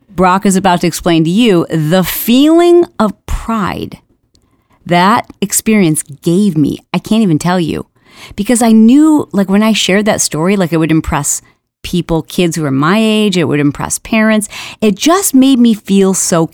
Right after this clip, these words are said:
capable. I can't even tell you. Like, look, I'm, you know, approaching fifty. I'm forty-nine, and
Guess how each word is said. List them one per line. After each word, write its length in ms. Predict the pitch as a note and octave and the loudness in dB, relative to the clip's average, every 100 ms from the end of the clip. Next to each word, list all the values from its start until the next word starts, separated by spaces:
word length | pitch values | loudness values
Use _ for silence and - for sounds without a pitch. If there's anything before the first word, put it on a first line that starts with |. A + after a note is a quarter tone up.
| - | -10
capable. 720 | - D#3+ D#3+ D3 - - - _ _ | -6 -4 -2 -4 -8 -14 -16 _ _
I 40 | - | -4
can't 160 | G3+ | 0
even 160 | G#3 G3 | 2 2
tell 180 | F3+ C#3+ | 2 0
you. 200 | F2+ - - - | -4 -10 -16 -6
Like, 160 | F3+ F3+ | -4 0
look, 260 | B3 G#3 - _ _ - | 0 -2 -8 _ _ -6
I'm, 340 | F3+ F#3 F#3 - _ | 0 2 2 -2 _
you 100 | F3+ | 0
know, 180 | F3 D#3+ | 0 0
approaching 520 | E3+ - A#3+ B3 A#3+ | -2 0 0 2 0
fifty. 540 | - C4 - F#3+ C3 _ _ _ - | 0 -2 0 -2 -2 _ _ _ -10
I'm 60 | C#3+ | -6
forty-nine, 580 | D3+ D3 D3 C#3+ - - - - | -2 0 0 0 -4 -8 -14 -6
and 320 | F3 F#3+ F#3+ | 0 2 2